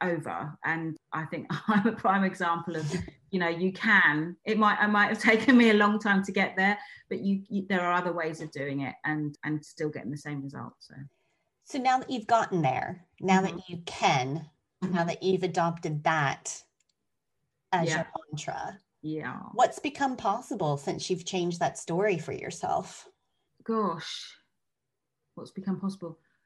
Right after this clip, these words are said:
Speaker 1: I mean, the main thing is, is just the ch-, is the helping other people, helping other women change their lives is the, is the most important part. But it's also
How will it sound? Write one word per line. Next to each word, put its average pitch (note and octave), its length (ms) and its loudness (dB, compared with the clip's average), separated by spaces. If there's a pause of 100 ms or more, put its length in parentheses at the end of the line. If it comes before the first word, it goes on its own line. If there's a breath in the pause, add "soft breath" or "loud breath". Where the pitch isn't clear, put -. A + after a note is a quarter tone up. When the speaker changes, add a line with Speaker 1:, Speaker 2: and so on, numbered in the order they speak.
(240)
Speaker 1:
I A3+ 60 2
mean, B3+ 200 4 (120)
the C4+ 80 4
main D4+ 320 6
thing F#3+ 160 2
is, E3+ 260 -6 (260)
is F#3+ 300 -4
just - 180 -10
the F#3 80 -10
ch-, - 200 -12
is F#3+ 240 -2
the F#3 120 -2
helping F3+ 640 -4 (360)
other E3+ 260 -8
people, D3+ 800 -6 (520)
helping A3+ 360 0
other F3+ 180 2
women E3 300 0
change D#3 240 -4
their E3 80 -8
lives D3 240 -4
is D3+ 140 -8
the, E3+ 180 -4
is E3 160 -2
the - 80 -4
most D#3+ 240 -4
important D#3 480 -4
part. E3 260 4 (360 loud breath)
But A3 100 6
it's G#3+ 140 4
also G#3+ 440 4